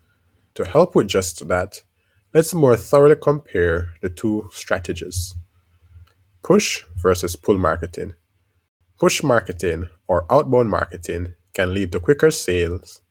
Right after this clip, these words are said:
and is powered by what you push. So you're seeing here some examples of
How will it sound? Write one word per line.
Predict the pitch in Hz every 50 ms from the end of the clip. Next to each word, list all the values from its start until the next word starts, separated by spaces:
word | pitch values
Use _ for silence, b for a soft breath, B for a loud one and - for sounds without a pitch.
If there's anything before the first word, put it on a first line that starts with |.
| _ _
and | 107 104 98 90
is | 98 92
powered | - - - 147 147 147 151 139
by | 127 110 98
what | 90 92 101 110 110 - -
you | 127
push. | 135 131 _ - - 85 - - - - _ _ _ _ _ _ _ _ _ _ _ _ _ _ _
So | _ - 135
you're | 127 131 147 185
seeing | - - - 180 156 147 139
here | 131 123 123 113 107 104 107
some | - - 110 107
examples | 110 107 104 98 110 101 98 95 - 98 92 -
of | - 90 -